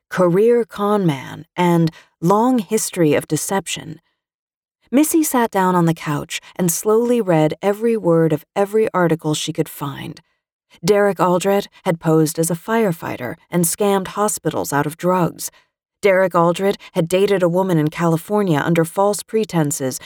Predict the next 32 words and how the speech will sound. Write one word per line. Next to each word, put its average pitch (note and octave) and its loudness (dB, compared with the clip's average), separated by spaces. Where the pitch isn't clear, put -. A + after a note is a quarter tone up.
and E3+ 2
drained G#3 0
her F#3+ -4
bank F#3 -4
account D3+ -6
of D#3 -4
almost E3 2
two A3+ -6
hundred F#3+ -8
thousand E3+ 0
dollars. E3 0
Derek C#4 4
Aldred G#3+ 2
had E3+ 0
married A#3+ 4
a A#3+ 4
woman, D3+ -2
pretended B3 0
to F3 -6
pay F3+ -2
the E3+ 2
bills G3+ 0
on D#3 2
their D3+ 2
home, D3+ 0
then G#3 2
vanished A3 0
after F3 0
it - 0
was E3 -2
foreclosed F#3 -2
on. - -14